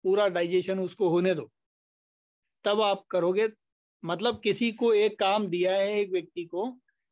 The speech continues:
किचन के अंदर एक बहन जी गई हैं कि चलो ऐसा करो दीदी चाय बना के ले आओ, अभी फिर दूसरा ऑर्डर कर दिया, नहीं, नहीं,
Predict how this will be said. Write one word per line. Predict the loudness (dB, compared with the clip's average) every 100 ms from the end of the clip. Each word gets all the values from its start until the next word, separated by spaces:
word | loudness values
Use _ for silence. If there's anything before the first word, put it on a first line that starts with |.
| _
किचन | -6 -2 0
के | 2
अंदर | 2 2 0 -2 _ _ _ _ _ _ -4
एक | -2 2
बहन | 2 2
जी | 0
गई | 2 2 2
हैं | -2 -2
कि | -2
चलो | 0 0 0 -4 _ -8
ऐसा | -4 -2
करो | -2 -2 -2
दीदी | -4 -6 -6 -10 _
चाय | 0 2 2
बना | 2 2
के | 2 0
ले | 0
आओ, | -4 -10 _ _ _ _ _ _ -6
अभी | -2 -2
फिर | 0 -2 0
दूसरा | -2 -2 0
ऑर्डर | 2 2 0
कर | -2 -2
दिया, | -2
नहीं, | -2 0 0
नहीं, | 0 -2